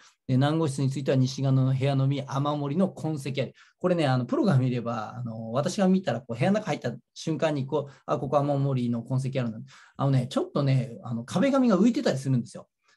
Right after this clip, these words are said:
浮いてるっていうのは、そこの間にこう水がこうツーってきたっていう。で、それが、あの、空き部屋とかだと、まあ、ちょっとね、茶色い砂みたいなのがさっとこうついてたりするんですね。そしたら、ここ水っていうのはね、もうほんのちょっとの隙間で入ってきますから、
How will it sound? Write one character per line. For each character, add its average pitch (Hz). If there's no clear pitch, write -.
浮 226
い 262
て 302
る 302
っ -
て -
い 139
う -
の 131
は、 -
そ -
こ 220
の 220
間 202
に 175
こ 139
う 135
水 165
が 240
こ -
う -
ツ -
ー 285
っ -
て -
き 123
た 139
っ -
て -
い 131
う。 -
で、 175
そ 214
れ 277
が、 202
あ 127
の、 123
空 190
き 262
部 294
屋 285
と -
か 185
だ -
と、 151
ま -
あ、 -
ち 320
ょ -
っ 339
と 175
ね、 113
茶 -
色 147
い 135
砂 165
み 127
た 110
い -
な -
の 107
が -
さ -
っ -
と 131
こ 127
う 135
つ -
い 196
て 147
た 143
り 127
す -
る 135
ん -
で -
す 165
ね。 196
そ 214
し 214
た 285
ら、 180
こ 131
こ 139
水 165
っ -
て 233
い 226
う -
の 151
は 120
ね、 117
も 113
う -
ほ 247
ん 359
の 339
ち 247
ょ 254
っ 247
と 247
の 190
隙 -
間 143
で 131
入 139
っ -
て -
き 131
ま 120
す -
か 147
ら、 147